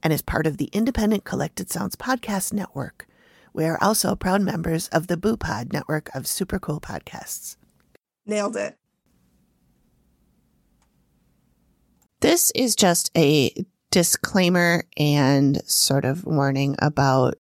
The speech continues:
Speaker 1: this podcast. The Activity Continues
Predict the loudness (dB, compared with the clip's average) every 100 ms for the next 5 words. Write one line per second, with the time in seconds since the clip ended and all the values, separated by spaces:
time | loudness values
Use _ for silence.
0 | -2 0 2 0 -2 _ _ -2 -2 -2
1 | -6 -6 -4 -6 -6 -6 2 2 2 2
2 | 2 2 2 2 4 2 2 0 0 0